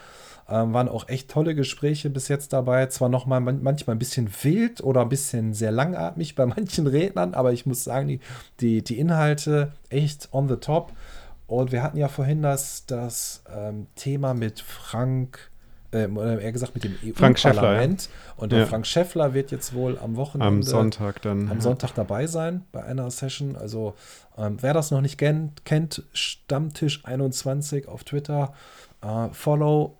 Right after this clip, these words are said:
Speaker 1: absetzen und dann reinhören. Macht, macht Laune. Ja.
Speaker 2: Ja, und dann ist mir, äh, auch diese Woche wieder was, äh,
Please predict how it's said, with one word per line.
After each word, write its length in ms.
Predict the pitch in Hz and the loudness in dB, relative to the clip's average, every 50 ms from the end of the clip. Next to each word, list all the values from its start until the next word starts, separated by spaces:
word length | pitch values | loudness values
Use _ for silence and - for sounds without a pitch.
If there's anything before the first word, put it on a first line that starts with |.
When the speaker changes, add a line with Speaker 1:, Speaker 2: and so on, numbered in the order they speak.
| _ | _
Speaker 1:
absetzen 800 | - 131 135 - - - 135 131 131 - - - 143 135 135 - - | -4 -4 -4 -4 -4 -4 -4 -4 -4 -6 -6 -4 -2 -2 -4 -4 -6
und 300 | - 127 123 123 127 - | -4 -4 -4 -2 -2 -2
dann 160 | 120 117 117 | -2 -2 -2
reinhören. 640 | 110 98 107 113 127 131 120 110 95 87 85 85 90 - - - | -2 -2 0 0 0 0 0 -2 -2 -4 -6 -8 -10 -14 -16 -14
Macht, 360 | - 117 - - - - - - | -12 -12 -12 -12 -16 -20 -18 -14
macht 220 | - 104 - - - | -14 -14 -12 -10 -8
Laune. 320 | 107 107 113 107 92 82 73 - - - - | -6 -6 -4 -6 -6 -8 -12 -16 -20 -20 -20
Ja. 120 | - 82 - - - _ _ _ _ _ _ - - - - - - - - - - - - - - - - - | -18 -18 -18 -20 -20 _ _ _ _ _ _ -20 -20 -20 -20 -20 -18 -16 -16 -14 -14 -16 -16 -16 -16 -18 -10 0
Speaker 2:
Ja, 220 | - 120 131 156 165 | 6 10 12 12 12
und 100 | 135 117 | 12 12
dann 100 | 139 147 | 10 8
ist 140 | 156 143 - | 8 6 6
mir, 300 | 151 143 139 135 127 - | 6 8 8 8 6 4
äh, 180 | - - 135 135 | 2 0 2 4
auch 220 | - - 180 175 | 6 6 6 6
diese 240 | - 160 143 135 135 | 4 2 0 0 2
Woche 220 | 139 151 - 139 123 | 2 2 2 2 4
wieder 200 | 131 139 127 104 | 4 4 4 4
was, 240 | 117 113 - - | 4 2 2 0
äh, 280 | - 67 107 113 110 101 | 0 0 2 2 2 0